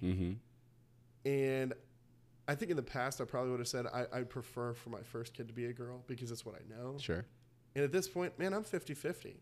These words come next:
Speaker 2: And so this surprise is really just exciting.
Speaker 1: Do, uh, gosh, oh gosh, we're, we had a lot to touch on here. So,
Speaker 2: I know.
Speaker 1: uh, the, does it, I, I, I wanted to know as quickly as possible. Like,
Speaker 2: Right.
Speaker 1: the day in the ultrasound when we could see, I remember with our middle,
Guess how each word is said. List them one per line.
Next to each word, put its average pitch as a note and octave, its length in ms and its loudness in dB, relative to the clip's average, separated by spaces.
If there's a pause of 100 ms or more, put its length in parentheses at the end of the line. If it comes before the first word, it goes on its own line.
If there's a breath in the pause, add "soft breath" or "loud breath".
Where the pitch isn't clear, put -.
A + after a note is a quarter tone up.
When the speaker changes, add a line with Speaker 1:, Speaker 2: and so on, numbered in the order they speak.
(120)
Speaker 2:
And C3 140 0
so D3 120 -2
this C#3+ 180 2
surprise C3+ 500 2
is A2+ 220 -4
really B2+ 420 2
just A2+ 400 -2
exciting. - 460 -8 (100)
Speaker 1:
Do, A2+ 240 10
uh, F2+ 360 8 (140)
gosh, - 240 -6
oh - 60 -12
gosh, - 220 -6
we're, F2+ 100 -2 (300)
we F2 100 0
had F2 100 2
a D#2 40 0
lot D2 200 0
to - 60 -10
touch - 260 -4
on C#2+ 140 -4
here. D2 240 -4
So, F#2+ 400 8
Speaker 2:
I F2+ 80 8
know. - 100 6 (240)
Speaker 1:
uh, F#2 280 6 (220)
the, A#2 580 4 (880)
does B2+ 180 -4
it, C3+ 180 -8 (920)
I, C3 140 12
I, C3+ 260 10
I B2 100 10
wanted G#2+ 280 8
to F2 80 8
know E2 180 6
as D2 100 2
quickly D2+ 340 4
as C#2 120 0
possible. C2 400 2
Like, - 100 2
Speaker 2:
Right. A#2 80 2
Speaker 1:
the G2+ 80 8
day G#2+ 220 12
in B2+ 80 10
the G#2+ 60 12
ultrasound F#2+ 500 4
when E2 120 4
we E2+ 120 6
could E2+ 200 0
see, D#2+ 460 6
I G2 60 6
remember G2 320 10
with E2+ 260 6
our D#2+ 120 4
middle, E2 460 4